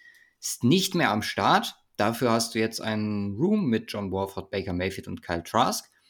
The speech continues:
Das ist ein Quarterback-Room, den wir, ja, jetzt nicht so hoch einordnen, sind wir ehrlich. Also, ich muss sagen, ich hätte,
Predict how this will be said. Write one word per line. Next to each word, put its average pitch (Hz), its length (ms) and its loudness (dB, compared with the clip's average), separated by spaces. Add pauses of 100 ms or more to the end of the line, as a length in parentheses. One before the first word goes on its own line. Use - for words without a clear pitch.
(460)
Das 101 160 -2
ist 139 180 -2
ein 160 380 2
Quarterback-Room, 127 1040 2 (100)
den 110 280 4
wir, 104 560 2 (480)
ja, 92 400 0 (1300)
jetzt 160 240 4
nicht 196 260 6
so 185 120 6 (300)
hoch 151 400 6
einordnen, 110 1040 0
sind 110 140 2
wir 110 80 2
ehrlich. 123 500 0 (600)
Also, 185 360 4 (840)
ich 135 100 0
muss 202 180 6
sagen, 180 280 6
ich 165 160 -2
hätte, 226 540 2